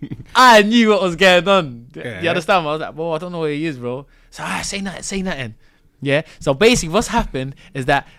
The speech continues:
Speaker 2: that same guy that my cellmate was, um, laughing with, he's basically gone to my
Speaker 1: Yeah,
Speaker 2: man
Speaker 1: yeah,
Speaker 2: and
Speaker 1: said,
Speaker 2: gone,
Speaker 1: "Yo, this
Speaker 2: "Hey,
Speaker 1: is"
Speaker 2: yo, hey, you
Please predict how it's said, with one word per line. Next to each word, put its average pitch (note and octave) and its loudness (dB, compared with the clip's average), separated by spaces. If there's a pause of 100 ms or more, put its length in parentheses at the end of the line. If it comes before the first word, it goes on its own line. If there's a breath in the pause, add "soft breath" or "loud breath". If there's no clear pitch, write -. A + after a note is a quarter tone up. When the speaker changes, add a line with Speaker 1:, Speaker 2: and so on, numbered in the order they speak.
Speaker 2:
that G#3+ 2
same A#3 0
guy F#3+ 4
that D3+ -6
my F3+ 2
cellmate D#3 2 (560)
was, C3+ 4
um, B2+ 2 (300)
laughing C#3+ 4
with, B2 0 (200)
he's F3 -4
basically D3 -2
gone D#3 0
to C#3 -8
my D3 -2
Speaker 1:
Yeah, C#3+ -2
Speaker 2:
man A#2 -6
Speaker 1:
yeah, F#2 -12
Speaker 2:
and B2 -10
Speaker 1:
said, A#2+ -14
Speaker 2:
gone, C3 -4
Speaker 1:
"Yo, A2 -10
this G#2+ -12
Speaker 2:
"Hey, A#2 -6
Speaker 1:
is" B2+ -4
Speaker 2:
yo, B2 -4 (600 soft breath)
hey, A#2 -2
you B2+ 2